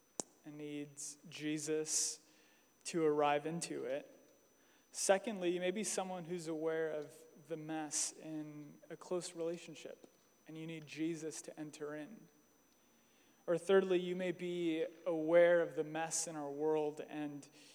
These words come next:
you want to partner with God to just show up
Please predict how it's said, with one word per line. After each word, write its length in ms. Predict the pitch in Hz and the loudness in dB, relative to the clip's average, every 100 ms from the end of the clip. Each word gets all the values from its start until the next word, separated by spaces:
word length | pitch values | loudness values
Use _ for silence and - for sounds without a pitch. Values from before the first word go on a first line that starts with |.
| - | -6
you 140 | 170 | -2
want 260 | 165 160 - | 0 -2 -2
to 460 | - 165 156 151 143 - - - | -2 0 0 0 -4 -14 -20 -14
partner 400 | - 196 202 185 | 2 2 2 -2
with 260 | 175 160 - | -2 -2 0
God 460 | 170 170 165 165 | 0 2 0 -2
to 400 | - 160 151 143 - - - - _ - | -6 -4 -4 -6 -10 -20 -20 -20 _ -14
just 160 | 156 - | -10 -10
show 380 | - 180 170 | -4 2 4
up 320 | 156 151 - | 4 0 -6